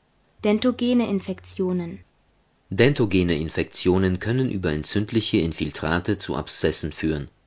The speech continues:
Speaker 2: Die Therapie erfolgt sowohl bei Infiltraten als auch bei Abszessen zunächst chirurgisch durch Inzision und die Behebung der auslösenden Ursache. Kann ein Abfluss von Pus nicht erzielt werden, so wird eine Antibiotikatherapie eingeleitet.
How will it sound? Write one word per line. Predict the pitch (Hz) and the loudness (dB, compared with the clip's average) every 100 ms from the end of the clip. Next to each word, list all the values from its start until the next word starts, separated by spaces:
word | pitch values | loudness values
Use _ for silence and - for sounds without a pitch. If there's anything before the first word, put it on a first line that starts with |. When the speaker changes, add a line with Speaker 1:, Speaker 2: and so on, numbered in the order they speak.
| _ _ _ _ | _ _ _ _
Speaker 2:
Die | 95 | -4
Therapie | 90 117 107 101 135 | 2 4 4 2 -2
erfolgt | 143 - 85 82 - | -2 0 -2 -2 -4
sowohl | 78 80 76 | -2 0 0
bei | 78 | 0
Infiltraten | 76 82 - 78 - 78 82 - 101 | 0 -4 -6 -8 -6 -2 -2 -2 -8
als | - 85 - | -6 -6 -6
auch | - 113 | -8 -4
bei | 104 98 | -4 -4
Abszessen | 98 - - 101 - 76 - | -4 -4 0 0 0 -6 -8
zunächst | - 78 80 - | -6 -4 -4 -4
chirurgisch | - 78 80 87 90 107 - | -6 -4 2 2 2 -2 -2
durch | 107 101 | -6 -6
Inzision | - 92 113 101 90 80 69 - - - | -6 -4 -4 0 2 2 0 -12 -20 -8
und | 85 | -4
die | 82 | 0
Behebung | 80 85 90 101 107 | 0 2 2 2 0
der | 95 76 | 0 -2
auslösenden | 78 - 82 82 90 98 | -4 -2 -2 -2 -2 0
Ursache. | 90 90 80 71 - - _ _ _ _ _ - | 2 0 0 -4 -8 -18 _ _ _ _ _ -2
Kann | 104 123 | 0 2
ein | 127 | 2
Abfluss | - 123 - 85 | 0 -2 -4 -6
von | - 78 73 | -4 -6 -6
Pus | - 113 - | -2 -2 -2
nicht | 82 73 | -4 -6
erzielt | - - 90 90 - | -6 -4 -2 -2 2
werden, | 92 87 107 - - - | 4 4 -2 -6 -14 0
so | 101 | 2
wird | 104 131 | 4 4
eine | - 101 | 2 -2
Antibiotikatherapie | 78 85 73 80 87 90 90 95 87 92 117 - | 0 -2 -4 0 0 0 -2 -2 -2 -2 -2 -2
eingeleitet. | 82 80 78 76 73 76 | -2 -2 -2 -2 -4 -8